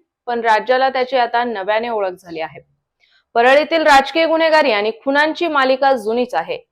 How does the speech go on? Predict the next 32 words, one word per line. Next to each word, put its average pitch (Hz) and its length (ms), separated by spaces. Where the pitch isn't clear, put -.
आता 208 220
ती 254 140
नव्याने 233 500
पुन्हा 208 360
चर्चेत 196 540
आली 156 180
आहे. - 100
परळीतील 254 460
पहिलं 277 280
गाजलेलं 294 460
हत्याकांड 277 600
जवळपास 262 540
तीस 311 460
वर्षांपूर्वीच 233 800
आहे. 165 240
एकोणीसशे 233 480
सत्त्याण्णव 269 500
ते 285 100
अठ्ठ्याण्णव 262 460
मध्ये 220 280
परळीतील 330 580
एका 269 360
कला 240 400
शिक्षकाची 240 680
तरुण 233 220
मुलगी 214 400
चेतना 247 480
कळसे 196 420
यांचा 180 300
जळून 202 380
मृत्यू 170 360
झाला. 170 240